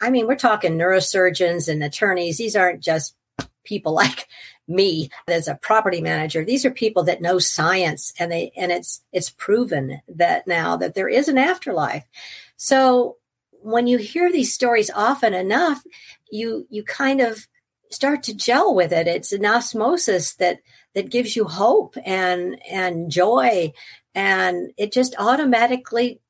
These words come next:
changes you so that you don't have to. It's like you don't have to go to school to learn to be a brain surgeon. You can just,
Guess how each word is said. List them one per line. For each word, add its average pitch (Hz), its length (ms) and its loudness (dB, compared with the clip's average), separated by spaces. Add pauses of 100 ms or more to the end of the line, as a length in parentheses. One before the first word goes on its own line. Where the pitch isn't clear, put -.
(140)
changes - 600 -4
you 165 280 -2
so 214 200 -2
that 214 200 0
you 226 80 -4
don't 220 260 0
have 359 500 0
to. 165 400 -6 (460)
It's 196 120 -2
like 220 180 2
you 220 80 -4
don't 220 240 0
have - 480 -2
to 190 440 0 (380)
go 202 140 -4
to 190 80 2
school 196 800 2
to 190 120 -4
learn 190 360 -2
to 180 80 -2
be 175 240 0
a 160 80 0
brain 247 400 0
surgeon. 170 480 0
You 208 120 0
can 220 180 -2
just, 190 500 -2